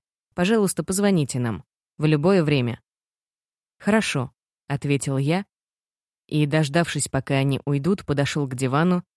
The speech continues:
сел и уронил голову на руки.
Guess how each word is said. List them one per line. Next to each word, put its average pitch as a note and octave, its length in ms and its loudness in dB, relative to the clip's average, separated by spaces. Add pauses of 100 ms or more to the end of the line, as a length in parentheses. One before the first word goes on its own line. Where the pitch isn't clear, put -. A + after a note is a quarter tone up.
(140)
сел F3+ 400 0 (460)
и D#3 120 -2
уронил D#3 420 2
голову C#3 380 0
на B2 220 0
руки. - 360 -10